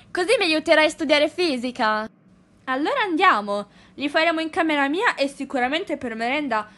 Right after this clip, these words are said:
Speaker 2: mamma ci porterà come sempre spremuta e pane con marmellata.
Speaker 1: Vengo volentieri, amo pane e marmellata. Sono tornato.
Speaker 2: Ciao, aiutami a portare i biscotti, la torta e le decorazioni qui in soggiorno per la festa.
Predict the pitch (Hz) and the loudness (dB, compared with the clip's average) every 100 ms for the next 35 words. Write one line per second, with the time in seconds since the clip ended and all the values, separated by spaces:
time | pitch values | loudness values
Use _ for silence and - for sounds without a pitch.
0 | _ 262 330 311 285 254 254 240 247 240 | _ -6 -2 -2 -4 -8 -6 -6 -4 -4
1 | 262 240 240 339 453 359 - 240 233 302 | -4 -6 -6 -6 -6 -8 -6 -8 -6 -6
2 | 359 370 277 277 302 285 247 240 226 240 | -4 -4 -2 -4 -4 -6 -6 -6 -8 -6
3 | 240 190 190 185 190 _ _ _ _ _ | -6 -8 -12 -20 -20 _ _ _ _ _
4 | - 240 370 359 330 277 254 370 392 196 | -10 -4 -2 -2 0 -2 -2 -2 -2 -2
5 | 214 - 349 392 277 - 233 220 220 214 | -6 -4 0 0 -2 -4 -4 -4 -6 -8
6 | 214 208 202 202 214 226 - _ _ _ | -8 -8 -8 -10 -12 -14 -20 _ _ _
7 | _ _ _ _ - - 254 269 269 277 | _ _ _ _ -16 -2 -2 0 -2 -4
8 | 233 277 254 240 196 185 180 190 - _ | -2 -2 -4 -4 -10 -10 -12 -16 -18 _
9 | _ _ _ - _ _ - - 554 240 | _ _ _ -20 _ _ -6 0 2 2
10 | 220 214 - _ 233 320 370 554 453 269 | -2 -8 -16 _ -2 -2 -2 -2 -2 -4
11 | 247 254 240 233 233 - 339 - 359 233 | -2 0 -2 -4 -4 2 2 2 -2 0
12 | 254 311 359 262 214 220 240 208 208 - | 0 -2 -2 -4 -4 -6 -4 -6 -6 -6
13 | 330 320 240 220 233 196 285 415 415 214 | -4 -4 -6 -8 -10 -4 -2 -2 -6 -6
14 | 190 285 202 - - 190 | -2 -2 -2 -8 -12 -12